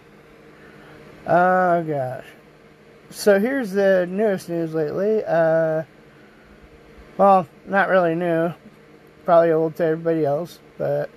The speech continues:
is it just me, or does the P S five really starting to irritate and piss people off because you can't find them?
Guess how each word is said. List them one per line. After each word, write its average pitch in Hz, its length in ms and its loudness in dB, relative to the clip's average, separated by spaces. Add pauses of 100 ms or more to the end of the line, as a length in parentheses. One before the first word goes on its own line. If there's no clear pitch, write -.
(800)
is 214 140 2
it 392 160 0
just 269 240 -2
me, 185 260 -2
or 175 160 0
does 165 260 0 (240)
the 143 80 -16
P 226 180 -6
S 262 200 2
five 160 540 2 (220)
really 175 320 -2
starting 170 340 -6
to 143 120 -10
irritate 170 400 -2
and 135 120 -10
piss 160 160 -4
people 151 400 -8
off 151 180 2 (140)
because 139 240 -8
you 156 180 -14
can't 196 300 -4
find 175 520 -8
them? 202 300 -6